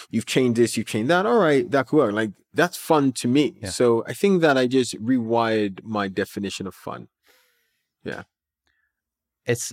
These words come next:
Speaker 2: it's interesting you say that. So I've, I've been reading some studies that basically talk about exactly this,
Speaker 1: Hmm.
Speaker 2: um, in research for the book and stuff,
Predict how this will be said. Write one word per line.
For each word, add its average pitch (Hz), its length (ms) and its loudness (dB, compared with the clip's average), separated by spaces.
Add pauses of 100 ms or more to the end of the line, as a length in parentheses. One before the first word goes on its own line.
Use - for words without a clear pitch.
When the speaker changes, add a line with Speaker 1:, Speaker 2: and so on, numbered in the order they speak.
Speaker 2:
it's 123 180 -4
interesting 175 280 -4
you - 20 0
say 110 160 4
that. 92 140 2
So 107 200 4
I've, 104 240 2
I've 110 180 -2
been 110 160 0
reading 131 300 2
some 107 220 -2
studies 95 420 0
that - 140 -4
basically 92 340 -2
talk 92 180 -4
about 82 200 0
exactly 80 420 -4
this, - 340 -10
Speaker 1:
Hmm. 127 300 -6
Speaker 2:
um, 82 280 0
in 85 280 -6
research 82 300 -4
for - 100 -2
the 76 80 -4
book 76 200 -4
and 76 100 -10
stuff, - 320 -6